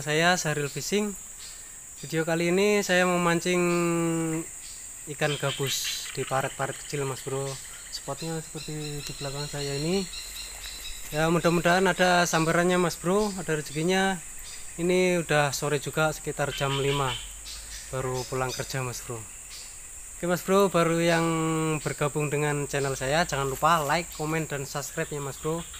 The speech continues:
biar channel ini terus berkembang. Dan jangan lupa bunyikan tombol notifikasinya, biar nggak ketinggalan dari video terbaru dari saya.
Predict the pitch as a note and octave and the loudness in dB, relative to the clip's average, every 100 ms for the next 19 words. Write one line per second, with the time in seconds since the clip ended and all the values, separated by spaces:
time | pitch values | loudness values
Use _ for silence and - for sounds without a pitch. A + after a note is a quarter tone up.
0 | - - - - C#3 C3 C3 C3 C3 C#3+ | -12 -14 -12 -4 -2 -2 -4 -6 -6 -4
1 | C#3 C#3 C#3 C#3+ - C3+ - - C3+ - | -2 -2 -2 -4 -4 -6 -6 -8 -8 -6
2 | C3+ C3+ C3 A#2 - - - - D#3 D#3 | -4 -2 -2 -4 -10 -14 -14 -4 -2 2
3 | D#3 D3+ D3 E3 - D3+ D3 E3 D#3+ D#3 | 2 2 4 2 2 -2 2 2 2 0
4 | D3+ D3+ D3+ D#3+ D3+ D3 C#3+ - C#3+ C#3+ | 0 0 2 4 2 -2 -4 -8 -4 -4
5 | - C#3 C#3+ A#2+ - - - - - - | -2 -2 -2 -4 -10 -14 -14 -14 -14 -6
6 | C#3 C#3 C3+ C3 C3 C3 C3+ C3 C3 C3+ | -2 -2 -2 -4 -4 -4 -2 -2 -4 -4
7 | C3+ C3+ C3+ C3+ C3+ C3 C3 C3+ - C#3+ | -4 -2 -2 -2 -2 -2 -4 -6 -8 -8
8 | - D#3+ E3+ E3 D3+ - D3 D#3 D3 C#3+ | 0 2 2 0 -4 -2 0 0 0 -2
9 | C#3 C3 B2+ B2 | -2 -4 -4 -4